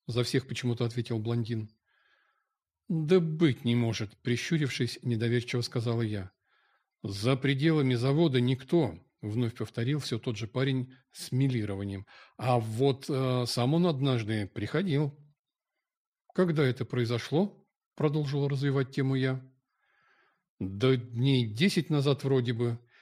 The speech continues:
И зачем он приходил? Неужели его так просто впустили на закрытый объект?» заподозрила я неладное. «Зачем, зачем?» заворчал блондин. «В гости. Соскучился, может. Он ведь тут три года проработал.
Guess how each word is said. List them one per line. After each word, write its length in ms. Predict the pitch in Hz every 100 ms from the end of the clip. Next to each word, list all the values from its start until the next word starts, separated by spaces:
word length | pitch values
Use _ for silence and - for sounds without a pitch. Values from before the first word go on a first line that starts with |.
| _ -
И 480 | 120 123 123 123 117
зачем 560 | 113 113 131 - 123
он 100 | 117
приходил? 680 | 120 113 113 107 147 160 - _ _ _ _ -
Неужели 420 | 170 190 196 170
его 160 | 165
так 200 | 165 156
просто 300 | - 165 -
впустили 560 | 143 - 170 - 165 123
на 100 | 123
закрытый 400 | 127 143 147 160
объект?» 400 | 165 127 95 - -
заподозрила 960 | 104 110 120 107 104 110 113 113 113
я 200 | 120 113
неладное. 540 | 113 117 107 101 98 95 _ _ _ _ _ -
«Зачем, 880 | 101 98 104 123 123 147 143 131 107
зачем?» 640 | 101 101 - 131 127 127 _ _ _ _ _ _ 110
заворчал 480 | 101 110 104 117 107
блондин. 420 | 110 110 104 98
«В 140 | 101
гости. 560 | 113 214 156 - 95 82 _ _
Соскучился, 720 | - 151 - 240 156 120 -
может. 240 | 107 98 95 _ _ - _ _
Он 180 | 147 156
ведь 160 | 160
тут 240 | - 147 -
три 180 | 175 170
года 280 | 143 139
проработал. 760 | 135 165 160 160 147 - 95 95